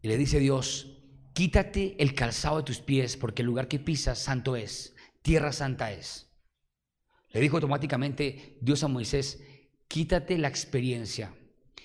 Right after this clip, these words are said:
quítate lo caminado, quítate lo que aprendiste, quítate los errores, quítate el pasado,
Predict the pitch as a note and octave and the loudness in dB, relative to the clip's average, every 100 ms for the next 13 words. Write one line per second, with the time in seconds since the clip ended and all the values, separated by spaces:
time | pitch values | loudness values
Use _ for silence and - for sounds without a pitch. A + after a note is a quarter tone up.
0 | _ _ _ D3 D#3+ E3 E3 D#3 C3+ A#2+ | _ _ _ -2 0 0 -2 0 -2 -2
1 | A#2 G#2+ F#2+ - - - _ _ _ - | -4 -6 -8 -14 -20 -20 _ _ _ -20
2 | _ _ D3+ D#3 E3+ E3 D#3 C#3+ - A#2 | _ _ -2 0 0 -2 -2 -4 -4 -6
3 | A2 G#2 - F#2+ - _ _ _ - - | -6 -8 -10 -14 -18 _ _ _ -20 -20
4 | - - D3+ D#3+ D#3+ D3 - A#2 B2 A2+ | -12 -2 0 0 0 -2 -4 -2 0 -2
5 | F#2 - - - _ - - - - C4 | -4 -10 -12 -20 _ -20 -20 -20 12 12
6 | C4+ C4+ A#3 - D#3+ D#3 B2+ G2 - | 12 12 8 2 0 0 0 -4 -12